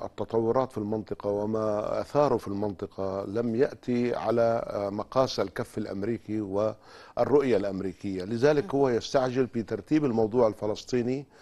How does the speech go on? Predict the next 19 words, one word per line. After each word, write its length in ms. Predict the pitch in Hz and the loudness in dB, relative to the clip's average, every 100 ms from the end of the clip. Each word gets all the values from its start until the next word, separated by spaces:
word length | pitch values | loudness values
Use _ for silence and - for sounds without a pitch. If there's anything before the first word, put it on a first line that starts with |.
| - _ | -20 _
باتجاه 560 | 127 131 113 147 117 - | -4 -2 2 2 0 -6
إنضاج 400 | 120 104 135 120 | -8 0 2 2
تسوية 560 | - 135 - 131 139 143 | 0 -2 2 2 4 4
وإنهاء 680 | 123 120 117 117 160 104 107 | 2 2 0 0 0 0 -2
هذا 120 | 101 | -2
الملف 380 | 107 117 131 123 | 0 0 0 0
نهائيا، 640 | 123 117 - 151 156 165 - - - - | 0 0 0 0 0 -2 -10 -20 -8 0
لأن 200 | 120 120 | 2 2
هناك 300 | 127 147 - | 0 -2 -2
تطورات 600 | 113 117 110 131 139 - | -2 0 0 0 -2 -4
في 60 | |
العالم 340 | 110 101 127 117 | -4 0 0 0
وتحولات 760 | 113 98 120 123 127 147 156 - - - - | -6 -8 -2 0 2 2 0 -4 -20 -20 -6
لم 220 | 120 160 185 | 2 4 4
تعد 260 | 151 127 | 2 0
تخول 400 | - - 143 135 | -4 0 4 4
الأمريكي، 600 | 117 110 117 127 135 131 - - | 4 2 0 0 0 0 -2 -8
آه، 320 | - 107 107 | -10 -6 -4
كلاعب 600 | 104 120 131 151 113 139 | -2 4 6 6 4 0